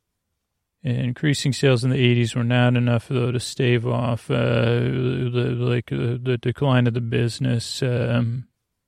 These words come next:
collectability, they do remain, uh, collectible, boxed costumes, uh, co-, with the box, uh, the most. So that's the Wikipedia. And we, I have downloaded some other ones, uh, here.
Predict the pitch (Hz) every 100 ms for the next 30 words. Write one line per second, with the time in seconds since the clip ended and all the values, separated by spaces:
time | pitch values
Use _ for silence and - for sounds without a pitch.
0 | _ _ _ _ _ _ _ _ - 135
1 | 131 110 131 120 131 123 123 123 123 120
2 | 131 123 151 147 139 135 131 131 131 131
3 | 123 117 143 139 135 - 131 127 127 127
4 | 123 127 135 123 127 131 127 - - 143
5 | 131 127 - 131 123 117 147 139 151 147
6 | 143 - 135 120 117 120 113 - - 117
7 | 117 120 117 123 120 - 131 - 143 143
8 | 147 - 131 123 120 - 185 202 175 175
9 | 170 - _ _ _ _ _ _ _ -
10 | 131 151 143 175 208 139 127 135 135 131
11 | 131 120 - 127 131 127 127 123 120 117
12 | 120 120 - 131 120 120 123 123 123 127
13 | 120